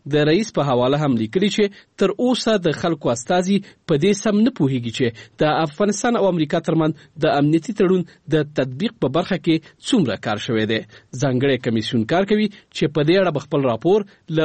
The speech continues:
عمومي مجلس سره شریک کړي. د مطلب لیکوال د ولسي جرګې د غړي شکیبا هاشمي په حواله هم لیکلي چې د دغه تړون د شتون سره سره پاکستان په افغانستان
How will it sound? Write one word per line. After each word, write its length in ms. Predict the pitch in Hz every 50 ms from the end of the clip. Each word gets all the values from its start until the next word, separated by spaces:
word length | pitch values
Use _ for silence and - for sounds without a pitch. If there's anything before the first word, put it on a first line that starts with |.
| 151 156
عمومي 320 | 143 147 160 160 202 262 254 143
مجلس 340 | 113 113 131 127 - - -
سره 180 | 147 143 143 143 - - - - -
شریک 320 | - 180 165 139 120 - - -
کړي. 180 | - 127 117 - _ - _ _ _ - - - - - - -
د 120 | 180 185 175 175
مطلب 320 | 165 160 - 170 156 151 156
لیکوال 280 | 151 143 170 160 156 147 143 - _ - 156
د 80 | 165 156
ولسي 280 | 156 151 151 147 - 170 156
جرګې 240 | 160 147 139 151 147 143
د 40 | 147 156
غړي 160 | 160 156 147 147 - _ - -
شکیبا 400 | - 165 147 - 147 139 147 156 156 156
هاشمي 360 | 147 127 - - 151 190 226 220
په 60 | 165 131
حواله 260 | 120 127 131 143 151 151
هم 180 | 156 139 123 110
لیکلي 280 | 113 113 - 185 220 190 -
چې 80 | 220 202 196 - - - _ - 151
د 100 | 170 170 165 156
دغه 180 | 247 240 220 220 208 -
تړون 280 | 190 180 190 180 160
د 100 | 139 127 -
شتون 260 | - - 170 - - -
سره 200 | 147 127 156 202 196
سره 180 | - 208 208 202 196 - - - _ - 185
پاکستان 540 | 170 156 - - 160 - - 226 240 247 220 -
په 100 | 165 135
افغانستان 580 | 123 - 151 127 120 120 - - 165 160 165 165